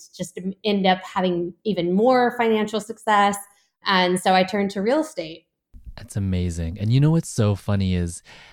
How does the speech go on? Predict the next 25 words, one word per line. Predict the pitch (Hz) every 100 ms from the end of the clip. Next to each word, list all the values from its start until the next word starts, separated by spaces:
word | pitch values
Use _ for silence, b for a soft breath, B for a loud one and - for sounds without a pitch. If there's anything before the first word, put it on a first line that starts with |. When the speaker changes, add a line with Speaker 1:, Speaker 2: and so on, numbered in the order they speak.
| b
Speaker 2:
Connie | - 165
and | 156
I | 101
are | 90
both | 90 -
nonprofit | 87 80 87 87
fundraisers | 90 87 87 85 87 82
before | 87 - 87
we | 87
were | 85
realtors. | 85 87 90 80 80 82 - B B B -
And | 95 92 92 90
certainly | 90 - - 139 151 160 127 104 95
it |
was | 92 90 87
the | -
case | 90 - 120 101 92 -
that | 92 92 -
we | 104
took | - - 113 - _
everything | - 131 123 131 - 113
that | 92
we | 95
learned | 92 90 92 90 90 90
from | - - 101 95 92 90